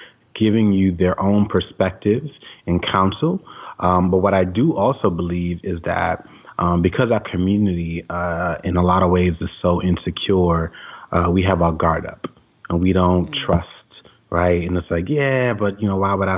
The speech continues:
Speaker 1: spend this for that person when there's somebody out there doing this other thing," right? Um, I completely disagree with that. Um, I do think that we need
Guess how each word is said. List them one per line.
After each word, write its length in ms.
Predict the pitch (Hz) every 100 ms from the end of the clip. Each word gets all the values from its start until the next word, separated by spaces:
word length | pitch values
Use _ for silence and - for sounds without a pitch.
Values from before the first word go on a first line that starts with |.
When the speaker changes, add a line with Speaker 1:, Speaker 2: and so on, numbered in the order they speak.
| -
Speaker 1:
spend 260 | - 92 87
this 160 | 98 95
for 80 | -
that 240 | 87 95 -
person 540 | 101 92 - 92 90
when 260 | 90 87 87 - - -
there's 140 | - -
somebody 320 | 95 90 87
out 200 | 90 87
there 220 | 87 87
doing 300 | 85 87 87
this 140 | 85 -
other 180 | 87 82
thing," 340 | - 85 80
right? 240 | 82 85 82 - 87
Um, 520 | 87 87 87 85 - _ _ -
I 80 | 92
completely 720 | - 98 - - 127 110 104
disagree 440 | 104 104 92 95
with 160 | 95 98
that. 300 | 110 - - _ - - _
Um, 500 | 92 90 90 90 92 - _
I 120 | 98
do 320 | 90 90 113 120
think 220 | - 95 92
that 120 | 90
we 180 | 95 95
need 420 | 95 95 95